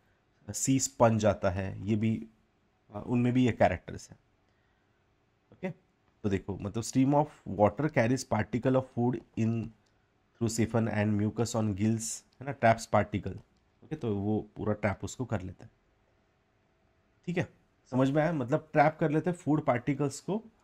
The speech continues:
from water and typically by passing the water over the specialized filtering structure। जैसे हम छान लेते हैं ना पानी को,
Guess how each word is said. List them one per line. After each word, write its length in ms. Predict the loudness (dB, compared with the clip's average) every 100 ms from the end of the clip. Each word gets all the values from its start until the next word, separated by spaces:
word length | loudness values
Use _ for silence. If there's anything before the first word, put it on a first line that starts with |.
| _ _ _ _ _
from 160 | 0 2
water 340 | 4 2 2 -2
and 420 | -2 -12 -6 -4 0
typically 500 | 0 2 2 2 4
by 140 | 4 4
passing 420 | 2 2 0 0
the 60 | 2
water 240 | 0 0 0
over 220 | 0 0 0
the 140 | -2
specialized 560 | -4 -6 -4 -4 -6 0
filtering 460 | 2 2 0 -2
structure। 440 | -4 -6 -8 -12 -14 _ _ _ _ _ _ -12
जैसे 180 | -4
हम 160 | -2 -4
छान 340 | -4 -2 0
लेते 240 | 0 -2 -2
हैं 40 |
ना 80 | -4
पानी 320 | -4 -4 -4
को, 180 | -8